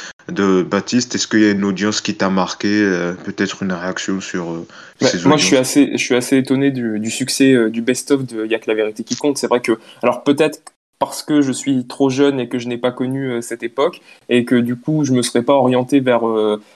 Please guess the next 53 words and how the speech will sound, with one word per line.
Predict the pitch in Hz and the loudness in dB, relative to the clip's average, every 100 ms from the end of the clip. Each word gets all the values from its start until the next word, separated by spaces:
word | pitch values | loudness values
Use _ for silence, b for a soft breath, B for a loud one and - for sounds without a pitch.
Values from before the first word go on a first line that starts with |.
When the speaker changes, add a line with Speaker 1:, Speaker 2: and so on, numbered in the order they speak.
| b | b
Speaker 2:
cette | - 120 127 | -6 -2 0
émission, | 127 123 143 139 127 | -2 -4 -4 -2 -2
euh, | |
naturellement, | 113 113 127 123 123 143 | -2 -2 -2 -2 0 0
mais | 151 | 0
c'est | 120 | 0
vrai | 127 147 | 0 0
que | |
pour | - - 123 | -2 0 0
un | 123 | 2
best-of, | 139 139 143 139 143 - _ | 0 0 2 2 0 -8 _
pour | 127 | -4
une | 123 | -2
émission | 127 131 - 147 | -2 -2 -4 -4
qui | 147 123 | -4 -2
est | |
aussi | 123 123 127 | 0 0 -2
ancienne, | 123 - 156 165 | -2 -2 -2 0
je | 123 | -2
me | |
dis, | 127 | 2
il | 139 | 2
y | |
a | |
peut-être | - 143 | 2 0
un | 143 | 0
côté, | 127 127 143 | 0 0 0
euh, | 135 110 b b - | 2 0 b b 0
aussi | 135 - 165 | 0 2 2
nostalgie, | 147 143 147 131 127 160 - | 2 2 0 -2 -4 -6 -6
euh, | 120 117 | -4 -4
pour | 117 117 123 | -4 -4 -2
les | 123 | 0
gens | 127 143 | -2 -4
qui, | - 117 117 117 b b | -4 -4 -4 -6 b b
qui | - 123 | -2 -2
a | |
plutôt | 120 - 139 | -2 0 0
bien | 131 135 | 2 -2
fonctionné. | 131 - 127 139 - B B 120 | -4 -4 -2 -2 -4 B B -6
Donc, | 123 | -2
euh, | 131 123 | 0 0
c'est | 120 | 2
assez | 170 - 160 | 0 2 0
étonnant, | 147 147 131 151 | 2 0 0 -2
je | - | -4
trouve, | 143 131 | -4 -4
euh, | 120 113 110 107 | -4 -4 -4 -6
sur | 107 117 | -6 -4
la | 117 | -4
chaîne | - 139 143 | -4 -4 -2
d'avoir, | 113 117 110 | -2 -2 0
euh, | 110 107 107 | 0 0 -2